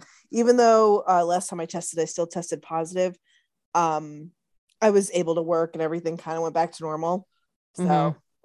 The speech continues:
Speaker 1: I, I
Speaker 2: Mm-hmm.
Speaker 1: haven't had a chance to watch anything additional.
Speaker 2: Yeah,
Speaker 1: Um,
Speaker 2: gotta love that work from home life.
Speaker 1: You know, I'm just,
Speaker 2: Yeah.
Speaker 1: I'm just saying. I'm not gonna lie though,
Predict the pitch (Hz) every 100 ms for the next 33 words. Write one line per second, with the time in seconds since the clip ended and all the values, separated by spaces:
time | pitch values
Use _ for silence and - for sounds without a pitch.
0 | 156 160 151 160 165 165 160 175 156 151
1 | - 156 143 - - 175 156 156 156 _
2 | - - - - 233 220 - 220 220 226
3 | 220 226 269 196 - 185 175 277 _ _
4 | _ _ - 185 180 175 160 185 175 170
5 | 160 160 165 170 180 160 165 160 147 143
6 | - - _ _ - 175 196 220 269 277
7 | - - 196 202 233 - - - - 180
8 | 190 190 190 170 160 143 147 _ _ _
9 | - _ - 220 226 208 - 220 190 175
10 | 196 202 202 208 196